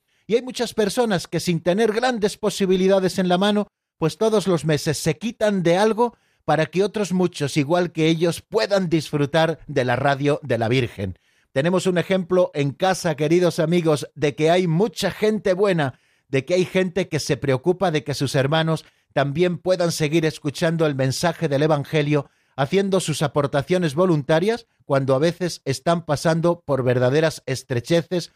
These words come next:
o por grandes necesidades, pero quieren compartir lo poco que tienen para que otros tengan lo mejor, el mensaje del Evangelio sin tener que salir de sus casas. Ese es el verdadero secreto de Radio María, la generosidad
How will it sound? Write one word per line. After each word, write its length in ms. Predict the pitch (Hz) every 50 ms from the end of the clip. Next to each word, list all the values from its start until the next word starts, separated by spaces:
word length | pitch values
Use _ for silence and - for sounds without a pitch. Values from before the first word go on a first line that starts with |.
| _ _ _
o 140 | - 127 -
por 180 | 139 131 131
grandes 480 | 131 143 151 160 165 156 175 175 160 -
necesidades, 880 | - 143 135 131 117 - 131 113 - 131 120 123 120 113 113 110 - - _ _ _ _
pero 220 | - 135 135 147 -
quieren 220 | 180 185 190 180
compartir 640 | 151 170 160 139 - 147 143 127 113 160 156 139 135
lo 140 | 143 135 -
poco 260 | - 175 170 165 143
que 100 | - 143
tienen 460 | 131 - 151 156 156 160 160 160 151 _ _ _ _ _
para 180 | - 131 131 135
que 140 | - 156 160
otros 400 | 165 165 170 160 131 - - -
tengan 440 | 180 180 180 180 175 180 180 175 151
lo 120 | 135 120
mejor, 460 | 120 113 - - 139 127 113 - _ _ _ _ _
el 140 | - 123 123
mensaje 420 | 123 131 131 - 170 165 - 170
del 140 | 151 151 147
Evangelio 500 | 143 135 131 131 - - 165 160 156 147
sin 220 | - 151 143 131 -
tener 360 | 151 147 160 175 180 185 175
que 120 | - 175
salir 340 | - - 156 156 175 190 180
de 120 | 175 170
sus 220 | - - 170 - -
casas. 480 | - 214 208 - - 143 135 123 - _ _ _ _ _
Ese 380 | 196 196 190 - 165 151 160
es 160 | 156 - - -
el 140 | 156 156 151
verdadero 500 | 160 151 147 139 147 151 170 175 165 151
secreto 580 | - - 139 - - 160 151 151 - - 143
de 120 | 131 131 123
Radio 340 | 127 143 143 139 139 139 127
María, 420 | 127 131 143 143 131 117 - _ _ _ _ -
la 140 | 127 127 -
generosidad 800 | - - 147 139 139 131 131 123 - 135 127 156 160 147 - _